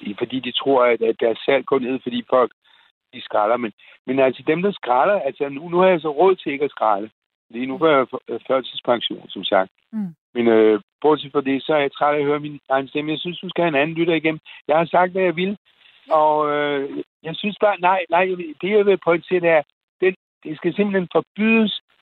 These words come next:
Speaker 1: den måde, vi opdrætter dyr på.
Speaker 2: Ja.
Speaker 1: Det skal forbydes, og så skal det forbydes, at, at man kan importere kød fra udlandet, som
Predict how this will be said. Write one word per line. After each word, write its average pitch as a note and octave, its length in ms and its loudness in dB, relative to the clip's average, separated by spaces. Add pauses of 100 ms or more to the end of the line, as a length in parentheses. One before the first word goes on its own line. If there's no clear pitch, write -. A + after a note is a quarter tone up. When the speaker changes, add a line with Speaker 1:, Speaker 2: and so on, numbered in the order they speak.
(260)
Speaker 1:
den F3+ 160 -4
måde, F3+ 280 4
vi F3 120 -6
opdrætter D#3 480 0
dyr C3 280 -4 (100)
på. A2+ 140 2 (600)
Speaker 2:
Ja. C#4 80 -4
Speaker 1:
Det D#3+ 80 -8
skal - 160 0
forbydes, G#3 480 2 (440)
og C#3+ 80 -10
så F3 120 -4
skal F#3 160 0
det F3 80 2
forbydes, F#3+ 460 -2
at, D#3+ 180 2 (100)
at D3 120 0
man C#3 160 -2
kan D3 120 0
importere D3+ 440 0 (120)
kød E3+ 180 4 (380)
fra E3 60 0
udlandet, D3+ 540 2
som D3+ 200 -8